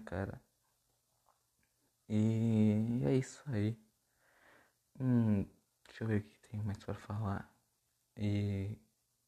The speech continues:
e provavelmente não vai ser, não vai sair um, e provavelmente não vai sair outro episódio mais cedo. É, porque eu vou viajar já já, finalzinho de ano, né,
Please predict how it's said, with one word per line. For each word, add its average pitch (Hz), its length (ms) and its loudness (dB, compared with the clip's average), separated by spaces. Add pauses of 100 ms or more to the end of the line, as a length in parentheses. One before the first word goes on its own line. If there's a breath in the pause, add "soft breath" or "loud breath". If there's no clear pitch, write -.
(1400)
e 113 40 -10
provavelmente 110 1200 -2 (680)
não 120 160 2
vai 113 140 4
ser, 104 260 -4
não 113 240 0
vai 113 160 0
sair 107 220 -2
um, 98 420 -2 (1200 soft breath)
e - 60 -16
provavelmente 139 520 -2
não 127 120 0
vai 120 140 0
sair 110 200 -2
outro 107 180 -4
episódio 101 480 -2
mais 101 180 -4
cedo. 131 380 -6 (1160)
É, 98 360 -6 (300)
porque 101 300 -8
eu 98 80 -2
vou 101 440 -2
viajar 101 520 -2
já 98 220 -4
já, 113 220 -6
finalzinho 98 680 -6
de 104 80 -6
ano, 117 360 -4
né, 107 160 -2